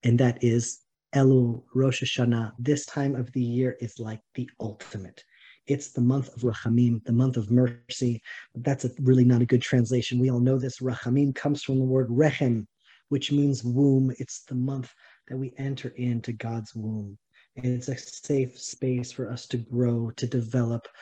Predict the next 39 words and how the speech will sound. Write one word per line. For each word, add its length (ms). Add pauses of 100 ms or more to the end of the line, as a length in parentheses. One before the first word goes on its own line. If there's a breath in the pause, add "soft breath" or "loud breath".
(220 loud breath)
where 120
he 40
protects 540
us 160
and 180
nourishes 460
us. 340 (480 loud breath)
And 220
it's 160
the 100
month 220
of 120
dreaming 420 (440)
of 340
what's 260
to 100
come. 400 (400 loud breath)
Rav 200
Daniel 340
Cohen 280
of 120
Bat 160
Ayin, 480
one 120
of 80
my 240
dearest 380
rabbis, 500 (300 loud breath)
taught 220
me 80
this 200
years 380
ago. 200
He 220
says, 200
"Rosh 300
Hashanah, 580 (280)
Yom 300
Teruah, 580